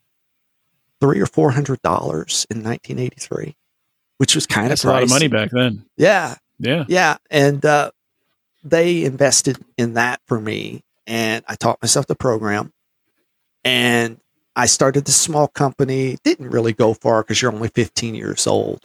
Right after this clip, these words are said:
Speaker 1: but it was building bulletin board software, which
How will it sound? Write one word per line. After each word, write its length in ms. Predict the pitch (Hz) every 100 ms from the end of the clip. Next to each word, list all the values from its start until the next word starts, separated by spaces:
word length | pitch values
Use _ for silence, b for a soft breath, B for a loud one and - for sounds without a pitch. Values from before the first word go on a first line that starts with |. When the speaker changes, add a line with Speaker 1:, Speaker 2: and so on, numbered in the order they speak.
| _
Speaker 1:
but 200 | 127 120 - -
it 140 | 180 202
was 260 | 208 - - _ _ _ _ -
building 540 | 160 151 156 147 135 _ _
bulletin 400 | 208 320 - 95
board 240 | 107 98
software, 640 | - - - - - - - _
which 360 | 120 - -